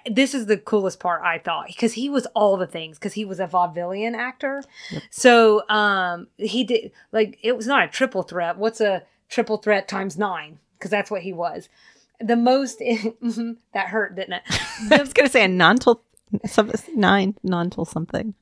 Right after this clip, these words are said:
Speaker 1: Oh, look at
Speaker 2: Threat.
Speaker 1: ya. Um, I thought the most interesting thing was that he wrote the Merry Melodies Looney Tunes theme music.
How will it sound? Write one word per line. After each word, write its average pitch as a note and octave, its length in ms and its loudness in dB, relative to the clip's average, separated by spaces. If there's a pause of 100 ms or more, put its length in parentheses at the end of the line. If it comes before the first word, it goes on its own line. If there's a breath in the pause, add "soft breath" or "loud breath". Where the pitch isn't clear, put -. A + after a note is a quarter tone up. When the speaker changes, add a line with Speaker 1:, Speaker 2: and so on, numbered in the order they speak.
Speaker 1:
Oh, A#3+ 200 0
look A3+ 180 -2
at F3+ 80 0
Speaker 2:
Threat. E3 260 0
Speaker 1:
ya. - 400 -14
Um, B3 420 8
I B3 200 4
thought C4 200 2
the A#3 60 -2
most G#3+ 300 -2
interesting G3 480 -6
thing F3+ 240 -8
was E3+ 180 -10
that E3+ 240 -4
he G3+ 180 -6
wrote G3 220 -4
the F#3+ 80 -6
Merry F#3 300 -6
Melodies F3 480 -6
Looney F#3+ 240 -6
Tunes A#3 280 -10
theme G3 220 -12
music. A#3+ 440 -8